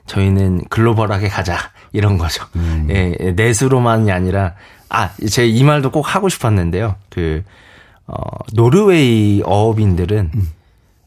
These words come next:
Speaker 1: 어, 이렇게 얘기를 한답니다. 자, 세-, 세-, 어업, 생산을 할 때 그 내수 시장을 보는 게 아니라 전 세계 식탁을 본다고 하더라고요.
Speaker 2: 음, 음.
Speaker 1: 근데 우리나라는
Speaker 2: 음.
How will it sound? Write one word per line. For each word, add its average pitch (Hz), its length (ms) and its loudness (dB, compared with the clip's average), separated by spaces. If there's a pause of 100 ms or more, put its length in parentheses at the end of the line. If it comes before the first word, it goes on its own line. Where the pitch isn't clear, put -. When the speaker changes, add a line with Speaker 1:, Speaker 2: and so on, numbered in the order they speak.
(140)
Speaker 1:
어, 73 100 -10 (240)
이렇게 113 360 0
얘기를 87 220 -2
한답니다. 92 540 -4 (180)
자, - 140 -12 (260)
세-, - 220 -8
세-, - 300 -8
어업, 113 360 0 (220)
생산을 185 560 0
할 160 140 0
때 139 320 -4 (960)
그 110 520 0
내수 135 300 2
시장을 123 400 0
보는 92 240 -2
게 90 80 -4
아니라 85 180 -4
전 107 260 0
세계 147 460 -2
식탁을 90 380 -6
본다고 87 380 -8
하더라고요. 104 380 0
Speaker 2:
음, 95 160 0
음. 92 260 -2
Speaker 1:
근데 101 120 -2
우리나라는 92 800 -2
Speaker 2:
음. 95 180 2